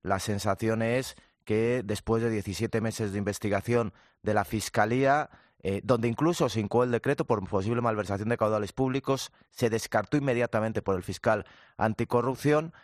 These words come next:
Al final, eh, a quienes están poniendo en el foco no son a los que en su caso cometieron un delito de estafa, sino a aquellos que lo único que intentamos en aquellos momentos de desconcierto total y absoluto, porque yo creo que hay que ponerse en aquella época,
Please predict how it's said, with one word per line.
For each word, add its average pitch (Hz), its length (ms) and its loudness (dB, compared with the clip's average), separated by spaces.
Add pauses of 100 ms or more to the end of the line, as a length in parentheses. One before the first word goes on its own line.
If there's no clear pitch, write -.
(120)
Al 104 200 0
final, 123 520 0
eh, 104 280 -2
a 113 100 0
quienes 113 240 -2
están 120 300 2
poniendo 127 340 0
en 127 60 0
el 123 80 -2
foco - 380 0 (220)
no 131 220 2
son 139 220 0
a 104 80 2
los 98 120 -4
que 104 120 0
en 90 40 0
su 98 140 -4
caso 120 240 0
cometieron 104 380 0
un 120 100 -2
delito 117 340 2
de 113 60 0
estafa, 127 400 2 (220)
sino 131 480 0
a 101 160 2
aquellos 131 500 0
que - 160 -2
lo 104 80 2
único 120 260 0
que 117 100 -2
intentamos 107 560 0
en 92 100 -2
aquellos 107 300 0
momentos 113 360 0
de 95 100 -2
desconcierto 95 680 0
total 107 420 0 (320)
y 120 120 2
absoluto, 120 520 2
porque 104 220 -2
yo 110 100 2
creo 104 120 -2
que 113 80 0
hay 104 40 0
que 107 100 -2
ponerse 110 460 -2 (220)
en 110 160 0
aquella 120 400 2
época, 131 420 2